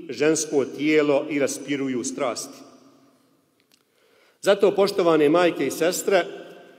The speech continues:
čvrsto se prihvatite islamskih propisa i odreknite se oponašanja nevjernica.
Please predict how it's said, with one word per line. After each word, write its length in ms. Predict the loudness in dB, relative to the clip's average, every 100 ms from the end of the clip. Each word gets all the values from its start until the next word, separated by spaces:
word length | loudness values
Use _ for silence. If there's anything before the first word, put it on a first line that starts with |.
| _ _
čvrsto 480 | -8 -4 -2 -2 -4
se 260 | 0 0 0 0
prihvatite 720 | -2 0 0 0 -2 -4 -2
islamskih 540 | -2 0 -2 -2 -8 -8
propisa 880 | -2 -2 -2 -6 -6 -2 0 0 -2 -8 -18 -20 -10
i 140 | -2
odreknite 760 | 0 0 0 -2 -2 -6 -2 -2
se 180 | 0 0
oponašanja 880 | 0 -2 -2 0 0 -2 -2 0 0
nevjernica. 880 | 2 2 2 0 -4 -8 -8 -8